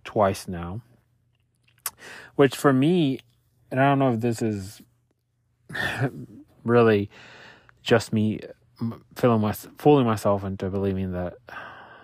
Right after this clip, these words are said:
that I'm actually getting a lot of an audiobook, but for audiobooks, I've, so, so far I've listened to them twice,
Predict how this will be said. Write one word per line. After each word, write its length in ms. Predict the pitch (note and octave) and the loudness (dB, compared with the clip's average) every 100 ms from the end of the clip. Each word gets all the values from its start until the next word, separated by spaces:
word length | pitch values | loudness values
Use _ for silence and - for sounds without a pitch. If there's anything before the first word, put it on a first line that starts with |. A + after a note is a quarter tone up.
| _ _ | _ _
that 240 | B2 G#2+ F#2+ | -10 -4 -4
I'm 200 | F#2 F#2+ | -2 -4
actually 320 | F#2 - F2+ | -6 -8 -6
getting 240 | F#2 F#2 | -6 -6
a 60 | F2+ | 0
lot 220 | A2 B2+ | 2 4
of 80 | G#2+ | 2
an 120 | F#2 | -2
audiobook, 480 | F#2 F2+ F2 F2 F2+ _ - | -6 -6 -6 -8 -10 _ 2
but 280 | D#3+ C#3 - _ _ _ _ _ _ _ _ _ _ _ _ _ _ _ _ _ _ - | 4 4 -2 _ _ _ _ _ _ _ _ _ _ _ _ _ _ _ _ _ _ -10
for 200 | C3 B2 | 0 4
audiobooks, 960 | B2+ G3 G3 B2+ A#2+ A2+ G2+ - - - _ _ _ - | 6 4 0 0 4 4 2 -12 -20 -20 _ _ _ -4
I've, 300 | A#2 A#2 G#2+ - - - - - | 0 0 0 -12 -20 -20 -20 -20
so, 280 | - C#3 - - - | -12 -12 -12 -18 -6
so 140 | C#3+ | -4
far 320 | C#3+ D#3+ C3+ A#2+ | 0 2 4 2
I've 180 | A2+ | -2
listened 320 | A#2+ A#2+ A2+ G2+ | -2 -4 -4 -8
to 180 | - G#2+ | -6 -4
them 220 | G2+ F#2 | -4 -8
twice, 720 | - - G#2+ F3 - - - | -12 -2 0 0 -2 -18 -20